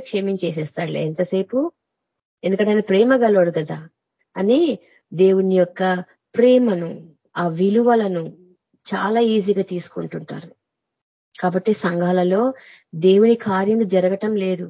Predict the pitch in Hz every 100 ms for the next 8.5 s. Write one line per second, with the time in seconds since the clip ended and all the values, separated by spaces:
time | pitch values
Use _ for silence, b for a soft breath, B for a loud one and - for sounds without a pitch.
0 | - _ _ 180 190 190 190 190 208 -
1 | 233 - - 220 190 185 202 214 226 226
2 | 185 220 226 269 240 196 - - _ _
3 | _ _ _ _ - 180 190 208 214 302
4 | 403 b b _ 220 - 240 262 233 196
5 | 170 165 - _ _ _ _ - 233 240
6 | 277 285 392 b b - 190 214 262 302
7 | 330 311 262 247 247 240 226 214 - 220
8 | 208 214 214 202